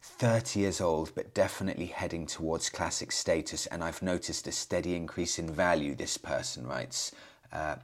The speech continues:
"I have hopefully priced mine sensibly to allow for some very light restoration to get it into mint condition. The A B S light."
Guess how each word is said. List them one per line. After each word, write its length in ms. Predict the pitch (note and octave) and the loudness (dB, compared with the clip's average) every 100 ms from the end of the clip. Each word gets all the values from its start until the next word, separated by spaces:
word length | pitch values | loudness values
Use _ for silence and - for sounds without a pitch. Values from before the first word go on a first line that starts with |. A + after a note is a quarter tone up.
| - | -2
"I 100 | F2+ | -2
have 160 | F2+ - | -2 0
hopefully 420 | A#2 B2+ - G2 | 2 2 2 0
priced 440 | - F#2 F#2 - | 0 -2 -2 -2
mine 200 | E2+ E2 | -2 -2
sensibly 640 | E2 - B2 - - B2+ C3+ | -2 2 2 2 0 2 0
to 140 | - | 0
allow 200 | F2+ F2+ | 0 2
for 60 | F2+ | 0
some 200 | - E2 | -2 0
very 240 | F#2 F#2 | 0 2
light 160 | F2 - | 0 -2
restoration 720 | E2+ - - F#2 A2 - F#2+ | -4 -4 -2 0 2 0 -2
to 100 | - | -2
get 160 | F#2+ | -2
it 80 | E2+ | -2
into 240 | F2+ - E2+ | -4 -6 -4
mint 240 | F2+ - | -2 -4
condition. 460 | F2+ E2 F#2 - D#2+ | -4 -2 -2 -2 -2
The 100 | F2+ | -2
A 100 | F2+ | -2
B 180 | E2 | 2
S 260 | G#2 B2+ - | 4 4 4
light." 180 | D3 | 2